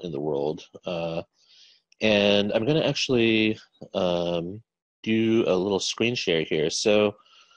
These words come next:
uh, trolling and doxing, uh,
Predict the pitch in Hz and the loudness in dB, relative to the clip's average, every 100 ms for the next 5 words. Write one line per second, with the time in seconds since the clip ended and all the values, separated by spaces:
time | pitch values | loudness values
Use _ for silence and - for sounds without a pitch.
0 | _ _ _ _ - 110 110 110 110 107 | _ _ _ _ 0 4 6 8 8 8
1 | 107 - _ _ - - 175 214 202 170 | 4 0 _ _ -12 0 4 4 4 2
2 | 143 - - 120 - 123 113 110 104 - | 0 -6 0 0 2 2 2 0 -4 -8
3 | - 110 101 | -4 0 2